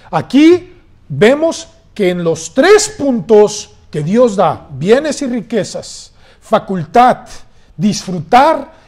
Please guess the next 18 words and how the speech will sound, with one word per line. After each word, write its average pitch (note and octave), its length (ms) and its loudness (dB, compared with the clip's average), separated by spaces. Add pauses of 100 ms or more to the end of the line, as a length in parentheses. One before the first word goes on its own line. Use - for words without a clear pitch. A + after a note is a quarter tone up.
y F3 100 -2
alegría F#3+ 520 0
en D#4+ 80 -6
el C#4 120 -6
corazón A#3 440 0
que G#3 100 -4
vimos G#3 280 -6
más G3+ 180 -6
adelante, F#3 460 -4
¿quién A3 220 -6
las G#3 180 -4
da? F3 300 -8
¿El F#3 140 -2
dinero? G3+ 500 -2 (680)
¿El A3+ 260 2
placer? A3+ 720 0 (260)
¿El A3 320 2
gozo B3 420 4